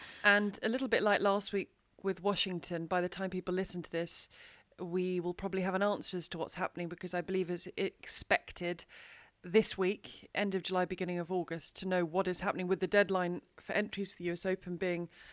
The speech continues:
being the third. And I should say, with regards to Washington, if people, a really interesting podcast is the No Challenges Remaining podcast that Ben Rothenberg did with the, the owner of Washington, Mark Ein. It was really, really interesting as to why they couldn't do it.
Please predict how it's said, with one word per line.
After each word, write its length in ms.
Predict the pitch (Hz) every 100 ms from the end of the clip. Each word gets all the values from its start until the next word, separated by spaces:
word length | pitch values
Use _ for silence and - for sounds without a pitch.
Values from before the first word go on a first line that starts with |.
| - -
being 160 | 196
the 60 | 185
third. 280 | - 214 190
And 120 | 214
I 40 |
should 240 | 214 262 -
say, 120 | 220
with 200 | 214 233
regards 640 | 240 233 226 208 - - -
to 120 | 214
Washington, 800 | 185 220 - 196 175 - 165 175 - - -
if 140 | 202 -
people, 400 | 240 226 208 -
a 80 | 208
really 220 | 240 240
interesting 280 | 226 226 202
podcast 480 | 220 202 185 175
is 100 | 180
the 60 | 190
No 200 | 202 208
Challenges 580 | 202 208 202 185 190 202
Remaining 340 | 196 208 196
podcast 460 | 175 185 185 180 -
that 140 | -
Ben 180 | 208 202
Rothenberg 500 | 208 - 180 175 170
did 200 | 185 175 -
with 240 | 185 -
the, 180 | 190 180 - - -
the 100 | 196
owner 420 | 226 233 185 160 - - - - _
of 160 | 185 165
Washington, 480 | 190 190 190 196 185
Mark 420 | 196 196 - - -
Ein. 420 | 202 208 254 269 - -
It 120 | 202
was 180 | 190 185
really, 260 | 226 240 220
really 160 | 208
interesting 400 | 214 214 180 165
as 200 | 185 185
to 100 | -
why 220 | 180 196
they 140 | 185 180
couldn't 360 | - 175 175
do 180 | 202 196
it. 140 | 170